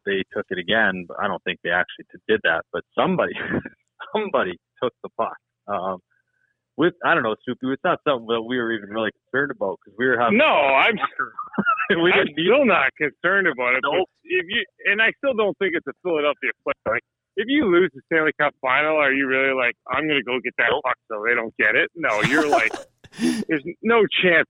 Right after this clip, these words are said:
Speaker 2: that, like, so it, to me, it's, I, it's gotta be an arena person to me that still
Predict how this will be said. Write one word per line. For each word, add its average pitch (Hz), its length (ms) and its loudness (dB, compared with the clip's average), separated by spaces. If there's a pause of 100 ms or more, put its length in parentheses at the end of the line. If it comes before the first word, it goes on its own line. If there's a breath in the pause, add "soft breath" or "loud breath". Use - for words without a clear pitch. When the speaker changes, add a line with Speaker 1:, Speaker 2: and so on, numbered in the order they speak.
Speaker 2:
that, 143 200 4
like, 139 200 2 (220)
so 165 280 4 (600)
it, 196 220 0 (180)
to 196 80 2
me, 240 300 0
it's, 175 160 -2 (500)
I, 175 220 0
it's 196 240 -2
gotta 208 220 4
be 170 120 -2
an 160 80 -2
arena 143 360 -4 (120)
person 143 520 -6 (220)
to 143 60 -4
me 143 220 0
that 127 220 -2
still 139 200 0